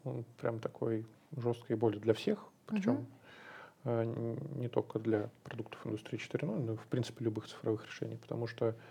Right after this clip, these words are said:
Speaker 1: э, есть корпоративная сеть, и она закрыта.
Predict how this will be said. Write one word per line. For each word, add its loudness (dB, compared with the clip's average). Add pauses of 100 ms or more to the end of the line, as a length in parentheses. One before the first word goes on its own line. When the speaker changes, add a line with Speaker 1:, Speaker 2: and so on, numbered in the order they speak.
(420)
Speaker 1:
э, 2
есть 2
корпоративная 4
сеть, 4
и 6
она 8
закрыта. 6